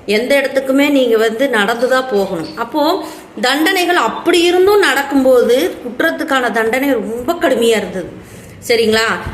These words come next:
அதெல்லாம் என்ன சொல்றது, சில கல்வெட்டுகள், சில பெரிய கோவில்கள், பில-, சில அரச குடும்பம் சார்ந்து இருக்கக்கூடிய இடங்கள் எல்லாம் பாத்தீங்கன்னா, இவங்களுக்கு இங்க, இங்க, அஹ், தண்டனை இப்படி இப்படி கொடுத்தது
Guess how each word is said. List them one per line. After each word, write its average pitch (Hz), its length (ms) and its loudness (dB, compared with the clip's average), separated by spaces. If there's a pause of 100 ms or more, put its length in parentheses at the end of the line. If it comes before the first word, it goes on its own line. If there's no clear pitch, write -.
(120)
அதெல்லாம் 262 420 0
என்ன 277 220 0
சொல்றது, 254 340 2
சில 247 220 0
கல்வெட்டுகள், 226 680 0
சில 220 200 0
பெரிய 240 380 0
கோவில்கள், 220 680 2
பில-, 220 380 2
சில 214 320 0
அரச 247 420 0 (640)
குடும்பம் 220 360 -2
சார்ந்து 214 400 -2
இருக்கக்கூடிய 202 480 -2
இடங்கள் 208 320 0
எல்லாம் 214 320 -2
பாத்தீங்கன்னா, 208 380 -2
இவங்களுக்கு 208 440 -2
இங்க, 214 220 -4
இங்க, 220 280 0 (420)
அஹ், 208 280 2
தண்டனை 226 360 0
இப்படி 202 180 -2
இப்படி 220 200 -2
கொடுத்தது 208 720 0